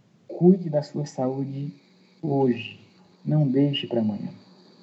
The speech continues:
A gente geralmente só lembra de cuidar da saúde quando a gente já está com consequências importantes. É uma pessoa com quarenta anos, quarenta e cinco, que está acima do peso,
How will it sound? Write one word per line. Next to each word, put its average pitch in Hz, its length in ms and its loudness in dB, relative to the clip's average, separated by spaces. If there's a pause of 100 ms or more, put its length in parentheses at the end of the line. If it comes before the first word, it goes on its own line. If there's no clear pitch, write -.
(120)
A - 40 -2
gente 127 280 6
geralmente 147 400 8
só 147 180 6
lembra 170 300 10
de 151 120 0
cuidar 135 240 0
da 127 100 2
saúde 160 680 6 (480)
quando 120 180 0
a - 20 2
gente 123 200 -2
já 135 80 2
está 139 400 2 (920)
com 143 180 -4
consequências 139 720 -2
importantes. 110 840 -8 (440)
É 135 80 0
uma 143 100 4
pessoa 131 340 2
com 127 120 4
quarenta 117 420 6
anos, 120 320 8
quarenta 113 340 4
e 101 60 2
cinco, 123 320 4
que - 60 -14
está - 140 0
acima 113 240 2
do 98 80 -2
peso, 120 480 8